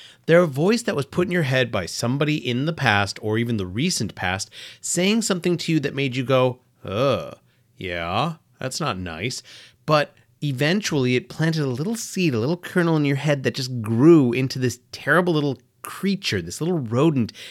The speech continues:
chittering away, telling you awful, awful things. That is what a brain weasel is. It's a lie. It is not telling you the truth. Thinky thoughts, on the other hand, they originate in the subconscious and are usually attached to some form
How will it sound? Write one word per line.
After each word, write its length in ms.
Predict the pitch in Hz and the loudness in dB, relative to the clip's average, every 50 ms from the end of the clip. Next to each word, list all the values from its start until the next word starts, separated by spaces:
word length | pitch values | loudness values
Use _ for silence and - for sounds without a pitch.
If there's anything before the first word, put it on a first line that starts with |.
| - - _ - | -20 -20 _ -6
chittering 420 | - - - 180 180 185 190 180 | -4 0 2 2 2 4 2 2
away, 320 | 156 143 147 156 143 123 110 | 2 2 4 4 4 4 2
telling 300 | - - 143 139 143 139 | 2 0 0 2 2 2
you 160 | 135 131 - | 0 0 -2
awful, 380 | - 117 120 - - - 127 - | -4 -6 -6 -4 -4 -4 -4 -4
awful 320 | - 104 104 104 - 104 98 | -4 -6 -6 -6 -6 -6 -6
things. 540 | - - 101 98 - - - - - - - - - - - - - _ _ _ | -6 -8 -8 -8 -8 -10 -14 -14 -14 -14 -16 -18 -20 -20 -20 -20 -20 _ _ _
That 400 | - 113 127 139 156 165 160 - - _ _ - | -2 0 2 2 2 0 -2 -6 -10 _ _ -8
is 100 | 151 151 | -6 -2
what 160 | 165 165 165 | 0 0 0
a 60 | 160 | -2
brain 400 | 135 - 127 120 120 120 120 113 | -2 -2 0 2 2 2 2 0
weasel 360 | 110 113 110 101 107 107 - - | 0 0 0 0 -2 -4 -4 -4
is. 340 | 113 110 95 82 78 - - | -4 -2 -2 -4 -6 -8 -10
It's 180 | - 107 - - | -10 -10 -8 -4
a 60 | 131 | -4
lie. 520 | 123 117 113 120 120 113 95 80 82 - - - - - _ _ - | -2 0 2 2 2 2 0 -2 -6 -12 -18 -20 -20 -20 _ _ -6
It 120 | 117 104 | -4 -4
is 140 | 107 101 98 | -4 -4 -4
not 380 | 104 101 104 123 147 156 - - | -2 0 0 0 0 -2 -6 -10
telling 380 | - - 190 196 196 170 131 110 | -6 -4 -2 0 0 0 -2 -2
you 220 | 92 82 78 73 - _ _ _ _ _ | -4 -6 -8 -10 -14 _ _ _ _ _
the 100 | - 92 | -10 -8
truth. 560 | - - - 123 123 107 - - - _ _ _ _ _ _ _ _ _ _ _ _ _ _ _ _ | -8 -6 -4 -2 -2 -2 -2 -6 -12 _ _ _ _ _ _ _ _ _ _ _ _ _ _ _ _
Thinky 640 | - - - - - 240 269 285 254 - - 104 87 | -20 -20 -10 -2 0 2 2 2 0 -2 -4 -6 -6
thoughts, 600 | - - - 101 85 73 69 - - - - - - _ | -6 -6 -4 -4 -4 -6 -8 -10 -10 -8 -8 -8 -10 _
on 200 | - 120 123 123 | -4 -2 0 0
the 160 | 120 117 - - | 0 0 0 0
other 260 | 131 147 170 156 110 | 0 2 4 4 4
hand, 320 | 95 101 95 90 90 92 - - - - - _ | 2 0 -2 -4 -4 -8 -10 -14 -20 -20 -16 _
they 320 | 123 131 165 202 240 262 - | -2 0 2 2 2 0 0
originate 640 | - 180 185 175 180 175 160 175 175 175 170 170 - | 0 4 6 6 6 6 6 2 2 0 0 -2 -4
in 160 | 151 156 165 | -2 0 0
the 100 | 165 160 | 0 0
subconscious 1120 | 160 - - - 156 151 160 156 143 - - - - 127 127 113 101 - - 98 90 - | -2 -4 -4 -2 0 0 0 -2 -4 -8 -12 -8 -4 -2 -2 0 -2 -2 -4 -8 -8 -6
and 120 | 107 107 | -6 -4
are 40 | 107 | -2
usually 440 | 110 113 135 151 147 151 160 165 - | 0 0 0 0 0 0 0 -2 -2
attached 500 | 139 151 - - - 151 147 147 - - | -4 -6 -6 -4 -2 -2 -2 -2 -4 -8
to 80 | - 139 | -8 -8
some 400 | - - - - 143 160 170 160 | -6 -6 -4 -4 -2 -2 -2 -4
form 440 | - - 143 139 131 131 131 123 | -4 -2 0 2 2 2 2 0